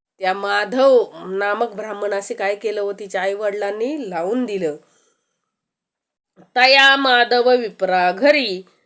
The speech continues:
शुभाचारे होती नारी, वासना तिची पूर्वापरी, ईश्वर पूजा करीत असे.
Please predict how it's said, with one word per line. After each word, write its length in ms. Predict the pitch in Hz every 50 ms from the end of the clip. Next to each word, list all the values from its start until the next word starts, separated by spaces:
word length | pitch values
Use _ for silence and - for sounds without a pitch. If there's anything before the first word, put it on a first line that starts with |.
| _ _ _ _ _
शुभाचारे 1120 | - - - - - 277 269 220 240 277 285 320 370 381 - 370 349 330 320 320 339 339 339
होती 540 | 302 240 247 226 202 - - 202 196 196 190
नारी, 600 | 190 190 202 220 247 277 285 262 233 196 185 190 185 _ _ _ _ _ _ _ _ _ _ _ -
वासना 720 | 220 233 240 240 240 - - 302 294 311 339 339 359 415
तिची 540 | 415 - 349 330 - - - 320 320 320
पूर्वापरी, 1080 | 311 - 294 269 220 202 190 196 196 196 196 190 240 240 240 240 240 240 240 240 - -
ईश्वर 460 | - 254 262 254 - 285 294 339 370 349
पूजा 420 | 349 302 285 294 247 311 311 311
करीत 360 | 302 339 330 320 311 285 247
असे. 400 | 233 226 220 - 214 220 226 226